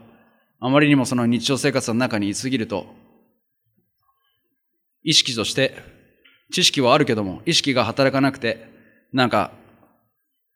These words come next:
空想のような、おとぎ話のような、そのような感覚さえ抱いてしまいます。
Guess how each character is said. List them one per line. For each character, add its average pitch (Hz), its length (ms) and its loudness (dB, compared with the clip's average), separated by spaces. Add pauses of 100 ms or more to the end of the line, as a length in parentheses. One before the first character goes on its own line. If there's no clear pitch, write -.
(1200)
空 156 180 2
想 147 160 4
の 139 100 6
よ 131 120 4
う - 20 2
な、 90 240 -8 (400)
お 127 80 -4
と 151 140 4
ぎ 151 80 2
話 156 260 6
の 113 80 0
よ 110 120 2
う - 20 0
な、 101 160 -2 (260)
そ - 180 -6
の 151 80 4
よ 147 80 4
う - 20 2
な 117 140 0 (380)
感 135 180 0
覚 147 180 0
さ 139 160 2
え 98 180 -2 (800)
抱 139 180 4
い 120 40 0
て 104 80 -2
し 98 100 -6
ま 90 100 -4
い 82 40 -6
ま 80 100 -10
す。 - 220 -16